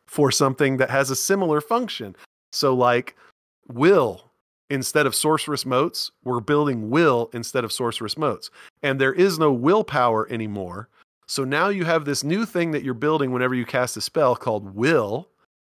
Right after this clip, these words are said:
And it sounds like willpower in third edition, but it's not. It's actually sorceress motes. So why not just use sorceress motes? And the same thing with, like,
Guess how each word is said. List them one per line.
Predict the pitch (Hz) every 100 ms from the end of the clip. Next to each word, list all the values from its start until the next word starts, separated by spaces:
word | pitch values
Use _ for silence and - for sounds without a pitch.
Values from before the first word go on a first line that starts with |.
| _ _ -
And | 147 139 135 131 - _
it | 151 -
sounds | - 175 165 220 196
like | 160 131
willpower | 123 170 202 - 123 123
in | - 120
third | 135 131
edition, | 123 165 135 127
but | 120
it's | 117 120
not. | 135 170 127
It's | 127 -
actually | 127 143 - 127
sorceress | - 147 147 - 110 -
motes. | 135 165 107 - - _ _
So | - 202
why | 220 247
not | 202
just | 165 -
use | 151
sorceress | - 139 - 110 -
motes? | 131 95
And | -
the | 131
same | - 180
thing | 170 156
with, | 131 -
like, | 117 113